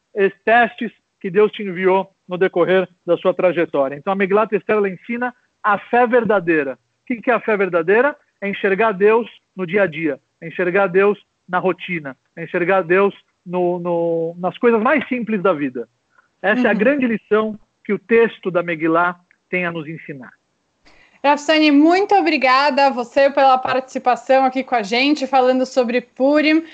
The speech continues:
Speaker 2: que nesse ano no calendário gregoriano, que a gente chama,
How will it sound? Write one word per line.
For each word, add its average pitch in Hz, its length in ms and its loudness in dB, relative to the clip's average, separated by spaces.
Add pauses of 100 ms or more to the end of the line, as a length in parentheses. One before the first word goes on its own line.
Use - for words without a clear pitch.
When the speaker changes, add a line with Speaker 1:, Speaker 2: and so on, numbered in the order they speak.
(140)
Speaker 2:
que 269 200 2
nesse 269 340 2
ano 277 220 2
no 269 100 0
calendário 254 800 0
gregoriano, 262 720 0
que 254 80 -10
a - 20 -6
gente 254 220 -10
chama, 254 400 -4